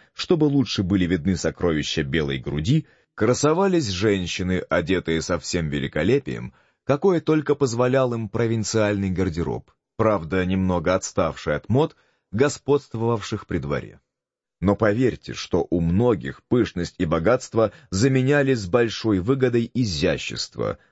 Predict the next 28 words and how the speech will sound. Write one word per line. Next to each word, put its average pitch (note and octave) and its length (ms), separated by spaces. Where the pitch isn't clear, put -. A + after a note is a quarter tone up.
по B2+ 120
крайней B2+ 420
мере, A2 300
в F2 60
глазах F#2 520
малосведущей F#2 680
публики D#2+ 460
Пуатье. - 600
Были D3 340
там C3+ 360
и B2 80
хорошие A#2 680
большие G2 560
семейные F2 640
алмазы D#2 680
в - 60
старинных D#2 600
и E2+ 60
уже D#2 280
потускневших D2 800
вставках, - 640
но G2 140
всё F#2 300
же F2+ 160
не G2 120
терявшие F2 600
своей D2 240
стоимости. B1 760